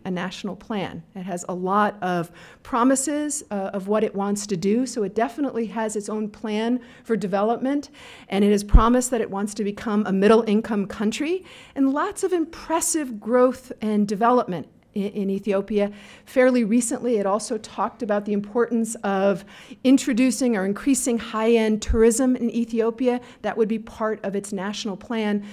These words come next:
So as we think about what global actors are able to do in Ethiopia or any country,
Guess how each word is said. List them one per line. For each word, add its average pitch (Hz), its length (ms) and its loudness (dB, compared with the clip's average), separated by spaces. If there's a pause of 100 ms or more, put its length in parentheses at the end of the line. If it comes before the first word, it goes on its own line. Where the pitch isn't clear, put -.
(160)
So 269 160 0
as 254 260 0
we 277 160 2
think 302 480 -2
about 202 260 -2
what 233 200 -2
global 226 420 4
actors 196 460 -4
are - 100 -6
able 196 280 0
to 208 140 -12
do 214 260 0
in 208 180 -2
Ethiopia 208 560 -4
or - 20 0
any 320 200 2
country, 208 460 -8